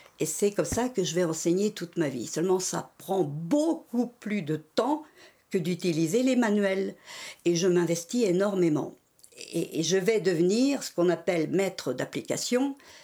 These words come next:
c'est-à-dire que je vais recevoir des normaliens dans ma classe pour transmettre cette méthode Freinet. Et je suis obligée de, d'abandonner un peu ma marotte de résistance et déportation. Elle reste en sommeil.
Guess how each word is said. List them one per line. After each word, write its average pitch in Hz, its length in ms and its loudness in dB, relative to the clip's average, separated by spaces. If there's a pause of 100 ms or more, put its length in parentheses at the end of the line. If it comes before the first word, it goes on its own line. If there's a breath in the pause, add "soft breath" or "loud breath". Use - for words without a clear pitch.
c'est-à-dire 165 500 -2
que 170 100 -4
je 160 100 -2
vais 160 160 0
recevoir 185 760 0
des 156 200 2
normaliens 165 640 2
dans 165 180 0
ma 151 140 -2
classe 190 580 -4 (240)
pour 175 320 -4
transmettre 208 640 -4
cette - 340 -8
méthode 160 380 0
Freinet. - 480 -6 (680 loud breath)
Et 175 300 2 (120)
je 214 120 2
suis 233 320 2
obligée 185 400 0
de, 160 480 -2 (220)
d'abandonner 190 640 2
un 165 80 2
peu 165 320 0
ma 151 320 2
marotte 165 500 -2
de 160 60 -4
résistance 165 640 -4
et 156 60 -2
déportation. 147 800 -4
Elle 151 120 -2
reste 208 320 -4
en 196 80 -2
sommeil. 156 560 -2